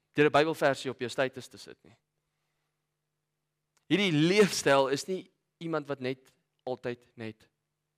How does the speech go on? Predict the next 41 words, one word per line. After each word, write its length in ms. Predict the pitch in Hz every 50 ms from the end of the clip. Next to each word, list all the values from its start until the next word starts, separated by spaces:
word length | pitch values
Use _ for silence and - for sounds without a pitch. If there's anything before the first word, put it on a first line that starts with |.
| _ _
praat 320 | - 135 123 110 104 - _ _ _
nie. 40 | _ _ _ _ _ _ _ _ _ _ _ _ _ _ _ _ _ _ _ _ _ -
Is 80 | 139 -
Jesus 360 | 185 208 208 214 226 214 - -
gee 80 | 190 165
'n 160 | - _ _ - -
praktiese 560 | - 180 202 226 208 - - 214 - - 196
manier, 260 | 180 175 170 151 120
'n 120 | 127 - _ _ _ -
praktiese 480 | - 220 202 196 - - 220 202 -
manier 240 | 196 196 185 175 160
oor 120 | 151 151 143
hoe 240 | 147 175 208 220
ek 200 | - - 165 -
en 80 | 190 165
jy 100 | 156 156
dit 140 | 151 151 -
kan 140 | - 139 135
regkry 420 | 147 156 156 - - 147 127 127 - - - - _
om 100 | - 165
seker 460 | - - - 226 233 214 - 214 202
te 100 | - 190
maak 180 | 170 160 160 - - - _ _ _ _ _ _ _ -
hierdie 280 | 120 170 214 247 233
leefstyl 460 | 208 202 214 214 214 - - 220 226
wat 140 | 208 196 -
ons 100 | 190 -
graag 240 | - 220 220 208 165
wil 100 | 180 190
hê, 80 | 214 190
waar 100 | 170 160
God 200 | - 220 - - -
alles 220 | 185 202 214 -
besit 360 | - 208 - - 226 214 -
en 140 | 180 156 139 - - - - -
hy 120 | 156 165
die 80 | 170 208
eerste 200 | 214 - 220 -
prioriteit 520 | - 208 208 196 196 196 202 196 196 202
is 100 | 190 165
in 100 | 180